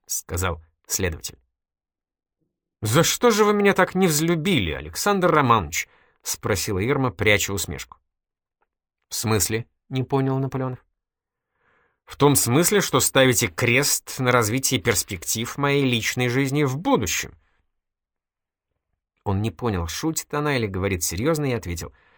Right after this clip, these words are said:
«Я в том смысле, что желаю вам обрести личное счастье в третьем браке и стать матерью семейства». «А, — протянула она, и губ ее коснулась легкая улыбка. — Тогда спасибо».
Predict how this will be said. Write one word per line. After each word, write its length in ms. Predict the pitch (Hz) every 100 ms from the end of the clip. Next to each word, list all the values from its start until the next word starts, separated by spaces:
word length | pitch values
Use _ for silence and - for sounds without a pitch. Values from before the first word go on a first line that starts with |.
| _ _ _ _ -
«Я 120 | 123
в 60 | -
том 140 | 127
смысле, 340 | - 127 139
что 160 | 123 120
желаю 320 | 107 120 127
вам 220 | 117 120
обрести 480 | 110 104 101 - 127
личное 580 | 113 127 120 - 101 90
счастье 580 | - - 160 180 - 156
в 100 | -
третьем 520 | 107 113 - 98 82
браке 440 | 92 151 160 135
и 60 | 90
стать 440 | - - 143 - _ _ _ _
матерью 460 | 78 113 - 104 98
семейства». 540 | - 76 69 - - _ _ _ _ _ _ _ _ _ _ -
«А, — 1080 | 82 92 104 120 127 127 123 120 110 101 85
протянула 560 | 95 90 - 87 85 78
она, 240 | 80 82 - _ _
и 120 | 98 104
губ 260 | 123 135
ее 140 | 123 113
коснулась 520 | 92 - 104 95 - _ _ _
легкая 480 | - 92 95 - 92
улыбка. — 380 | 95 80 - - _ _ _ _ _ _
Тогда 280 | 135 127 202
спасибо». 500 | - - - 107